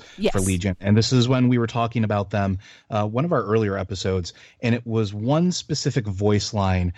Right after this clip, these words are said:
Speaker 2: from a s-, very specific weapon that has been running in my brain for months. "To find him, drown yourself in a circle of stars." Now, I assure you this all ties into what we just talked about. Let me get there for you.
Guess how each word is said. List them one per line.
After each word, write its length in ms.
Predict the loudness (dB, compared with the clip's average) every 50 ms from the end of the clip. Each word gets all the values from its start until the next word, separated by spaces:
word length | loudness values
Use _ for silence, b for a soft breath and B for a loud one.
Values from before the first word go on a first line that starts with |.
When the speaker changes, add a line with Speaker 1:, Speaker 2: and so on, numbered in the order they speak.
| B B B B
Speaker 2:
from 380 | -20 -10 -4 -2 2 2 2 2
a 120 | 0 -2
s-, 140 | -6 -6 -8
very 420 | -6 -2 -2 0 0 0 0 -2 -2
specific 800 | -4 -8 -8 -6 -6 -6 -4 -4 -4 -4 -6 -6 -10 -10 -4
weapon 480 | -2 0 0 0 0 0 0 0 -2 -4 B B B B B
that 120 | -2 -2 0
has 180 | 0 -2 0
been 360 | 2 2 4 4 2 2 0 0
running 320 | 0 0 0 0 0 -2
in 160 | 0 0 2 2
my 200 | 2 2 0 -2
brain 720 | -4 -6 -8 -6 -2 0 2 2 4 4 2 2 0 -2 -4
for 260 | -10 -8 -6 -4 -2
months. 800 | 0 0 0 2 2 2 2 0 -2 -4 -8 -8 -8 -8 -8 -10 B B B B B B B B
"To 180 | -2 0 0 0
find 500 | 0 -2 -4 -2 0 0 2 2 0 0
him, 280 | -2 0 0 2 2 2
drown 460 | 2 0 0 0 2 2 4 4 4
yourself 640 | 4 4 2 0 -2 -4 -2 -2 -2 -2 -2 -6 -6
in 140 | -4 -2
a 60 | -2 -2
circle 640 | -4 -4 -4 -2 -2 -4 -2 -2 -4 -4 -4 -6 -8
of 120 | -8 -6
stars." 600 | -4 -4 -4 -4 -4 -6 -6 -8 -12 -14 -14 -14 B B B B B B B _ _ 4
Now, 400 | 4 4 4 4 2 0 0 -2 -8 _ _ _ -12 -12 -10 -6 -4
I 220 | -2 -2 -2 -2 -4 -8
assure 220 | -6 -2 2 2
you 60 | 2 2
this 120 | 2 0
all 120 | 0 -2 0
ties 260 | 0 -2 -2 -2 0
into 180 | -2 -2 -2 -2
what 100 | -4 -6
we 80 | -8 -8
just 220 | -8 -8 -8 -6
talked 220 | -4 -4 -4 -4 -4
about. 240 | -6 -6 -8 -8 -8
Let 100 | -6 -4 -4
me 80 | -2
get 160 | -2 -4 -6 -6
there 160 | -10 -12 -10
for 220 | -10 -10 -10 -10 -12
you. 120 | -14